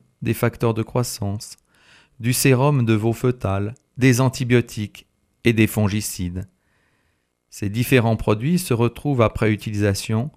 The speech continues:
dans les rivières qu'ils polluent. Plus intéressant encore, produire de la viande de synthèse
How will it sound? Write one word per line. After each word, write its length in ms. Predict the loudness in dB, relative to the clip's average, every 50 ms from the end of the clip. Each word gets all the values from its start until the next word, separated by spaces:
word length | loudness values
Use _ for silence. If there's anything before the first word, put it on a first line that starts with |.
| _ _ _ _ _ _ _ _ 0
dans 160 | 2 4 6
les 120 | 6 6
rivières 580 | 4 4 2 0 0 2 2 2 2 0 -4 -4
qu'ils 180 | -4 -4 -4 -2
polluent. 480 | -2 -2 0 0 -2 -6 -8 -12 -18 _ _ _ _ _ _ _ _ _ _ _ _ _ _ _ _ _ _
Plus 240 | -2 0 4 6 6
intéressant 640 | 6 6 4 4 4 4 4 2 2 2 2 2
encore, 480 | 2 0 0 0 0 0 0 -2 -6 -10 _ _ _ _ _ _ _ _
produire 340 | -2 0 2 4 6 6 6
de 60 | 6
la 140 | 4 4 4
viande 240 | 4 2 2 2 2
de 100 | 2 0
synthèse 640 | 2 2 2 0 0 0 -2 -2 0 -2 -4 -6